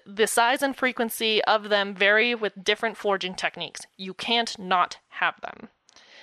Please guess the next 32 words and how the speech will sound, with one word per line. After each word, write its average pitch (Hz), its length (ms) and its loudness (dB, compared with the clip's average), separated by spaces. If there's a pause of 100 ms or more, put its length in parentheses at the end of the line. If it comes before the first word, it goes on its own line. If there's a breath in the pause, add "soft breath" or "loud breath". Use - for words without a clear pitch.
(120 loud breath)
The 208 100 -2
macro 214 300 0
zone 269 180 2
in 269 80 -2
question 190 420 -2
was 185 220 -2
oriented 220 640 4 (220 loud breath)
such - 320 2
that 226 200 2
its 196 180 0
weak 202 320 -2
direction 190 580 2
was 190 160 2
in 190 80 -4
the 185 80 -2
same 302 340 0
direction 240 480 2
as 196 200 -2
the 190 120 -4
hoop - 320 2
stress - 520 0
or 202 120 2
circumferential 269 1000 0
stress 180 360 0
that - 160 -2
comes 294 320 0
with 302 160 0
being 214 220 0
part 175 340 0
of 175 160 0
a 185 120 0
rotating 165 680 -4